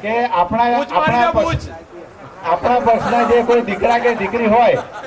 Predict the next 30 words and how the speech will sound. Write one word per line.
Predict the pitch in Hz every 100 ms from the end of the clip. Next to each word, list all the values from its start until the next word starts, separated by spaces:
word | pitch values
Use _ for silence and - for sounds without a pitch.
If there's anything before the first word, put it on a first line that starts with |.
| -
હવે | 165 220 233
ચૌદ | - 185 233 226
ચાર | 226
પહેલા | 226 226 226
લગ્ન, | 214 208 233 226 - -
બે | 170 226
મહિના | 226 233
પહેલા | 226 220 226
સગાઈ | 208 185 226
થઈ | 214 214
ગયેલી | 254 254 247 196
હોય | 170 143 - - -
અને | 185 226
એમને | 233 214 175 196 240
ત્યાં | 240 226
આગળ | 226 233
એ | 240 226 233
સગપણ, | 233 190 - 240 233
અ, | 226 208 254 277 220 180 180
સાચવી | 311 - - 240 240
રાખીને | 233 220 240 247
વિવાહ | 214 185 233
કરવા | 247 220 254
હોય | 226 180 170 247 -
તો | 214
ધર્મ | 220 196 240 254
સંકટ | 233 220 247 226
ઊભું | 196 240
થયું | 220 233 269
છે. | 226 208